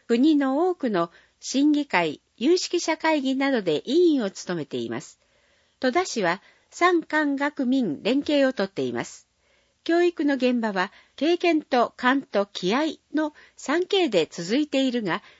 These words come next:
この職人型のスキル継承では、学校は持続不可能ということで、若手がみんな一定のスキルを身につけられるように、教師の経験や勘、指導技術を言語化、可視化、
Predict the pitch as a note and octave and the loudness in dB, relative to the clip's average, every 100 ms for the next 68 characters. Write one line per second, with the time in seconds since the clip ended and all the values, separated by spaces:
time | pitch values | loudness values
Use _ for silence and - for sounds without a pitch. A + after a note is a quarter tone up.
0 | _ _ B3+ D#4 E4 - C#4+ F4+ G4 G4 | _ _ -2 0 0 -2 -2 2 2 4
1 | F#4 F4 E4+ D#4+ D#4+ - F4+ F#4 - F4+ | 2 2 0 0 -2 -4 -2 -2 0 -2
2 | D4+ G#3 F3 F3 E3 - - _ _ _ | 0 0 0 0 -2 -4 -12 _ _ _
3 | F#3+ A3 A3+ A3 A3 G3 G3+ F3+ B3+ D4 | -4 -2 -2 0 4 2 2 -2 -2 0
4 | D#4+ - E4+ F#4 D#4 A3+ - E4+ D4+ C4+ | -4 -2 0 2 2 0 -2 0 0 -2
5 | B3 G3+ D#3 D3 _ _ _ _ G3 A3 | -4 -2 -2 -4 _ _ _ _ -4 -2
6 | E4 D#4+ D4 C4+ - A3+ F4 F4+ E4 B3+ | -2 -2 0 0 0 -2 0 2 0 -2
7 | _ F#4+ F#4+ F4+ F4 - G4 F#4 D4 G3+ | _ -2 0 0 -2 -2 0 2 2 0
8 | G3 A#3+ C4+ - C4+ B3+ B3 A3+ F3 D#3+ | 0 -2 -2 -2 -2 0 0 -2 0 -2
9 | C#3 B2 - _ _ _ - G4 G4 A#3+ | -2 -4 -10 _ _ _ -2 -2 -2 -2
10 | E3 - G3 G3+ F3 F3 E3 D#3+ _ _ | -4 -2 -4 -2 -2 0 -2 -4 _ _
11 | G3+ F3 - _ _ - - A3+ F4+ F#4+ | -2 -2 -4 _ _ -12 -6 -2 0 0
12 | F4 F4 D#4 - B3+ C#4+ - _ _ - | 0 0 -2 -2 -2 -2 -4 _ _ -2
13 | C#4 D4 C4+ C4 G#3 - - E3+ - - | 0 2 0 0 -2 -2 -6 -12 -10 -6
14 | - E3+ | -2 -2